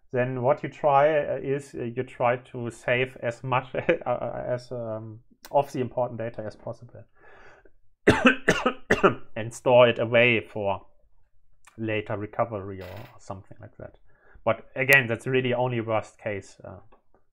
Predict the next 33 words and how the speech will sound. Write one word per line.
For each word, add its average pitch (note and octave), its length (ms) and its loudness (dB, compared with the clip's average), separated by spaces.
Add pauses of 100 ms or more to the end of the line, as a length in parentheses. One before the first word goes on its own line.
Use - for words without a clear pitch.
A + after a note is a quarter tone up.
so F2+ 400 -14 (160)
that G#2+ 140 -8
shouldn't A#2+ 320 -10
be G#2 140 -8
the G2 280 -14
standard G#2 460 -14 (140)
way F#2+ 260 -12
to - 80 -18
go - 360 -16
here. - 100 -20 (3250)
So D#3 180 2
you C#3 120 0
can G#3+ 240 0
also, G#3 760 2
talking G3+ 320 2
about D#3 240 2
exceptions, A3 880 -8
you F3+ 60 -8
can D#3 160 -6
also D#3 500 -2
specify D3 500 -4
functions C#3 540 -4
as A#2 220 0
no A2+ 380 -2
except. - 680 -6 (360)
Uh, A#2+ 180 -8
functions C#3 420 -10
can B2+ 160 -10
be A2+ 120 -6
specified A#2+ 640 -4
to B2+ 60 -10
be B2 300 -10
guaranteed C3 960 -4